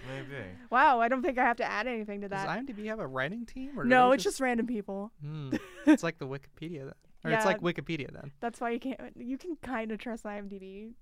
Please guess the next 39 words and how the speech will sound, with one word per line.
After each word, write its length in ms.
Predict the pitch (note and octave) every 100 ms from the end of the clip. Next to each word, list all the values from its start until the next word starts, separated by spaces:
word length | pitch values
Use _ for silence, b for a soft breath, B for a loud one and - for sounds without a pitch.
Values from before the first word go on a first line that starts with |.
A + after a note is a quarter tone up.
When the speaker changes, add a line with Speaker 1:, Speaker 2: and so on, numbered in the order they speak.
| - - -
Speaker 2:
a 60 | -
little 220 | G#3 F#3+
bit. 220 | F#3+ G3 - B B B -
But 180 | D#4 D#4+
yeah, 320 | F#4 F#4+ -
no, 340 | C4 D#4 E4 C#4
um, 400 | B3 A#3+ A#3 - - - - _ -
what 120 | C4
are 60 | F4
our 120 | E4+
favorite 260 | D4 D4
parts 300 | D4 C#4 A#3+
of 120 | C4+ A3
the 80 |
movie? 440 | G3 G3 A3+ - C4 - _ _ - _ _ _ _ -
Speaker 3:
I, 60 | - -
I 40 |
feel 200 | - C#4
like 180 | D4+ -
my 160 | D#3 D#3+
favorite 300 | F#3 F3 D#3
part 360 | - D#3 D3+ - - - -
of 100 | C3+
Shrek 380 | - E3 D3 -
is 140 | D3+ D3
the 60 |
part 140 | C#3+ G3+
where 80 | F3+
they 100 | D#3
go 120 | D#3
to 60 |
the 100 | D#3
castle. 640 | - - D3 D3 A3+ A#3+ - b b b b _
Um, 400 | D#3 D#3 C#3+ C3+ - _ _
just 160 | D#3 -
'cause 100 | A#3
I 100 | C#3+
Speaker 1:
Duloc, 140 | D#3 -
right? 200 | A#2+ C#3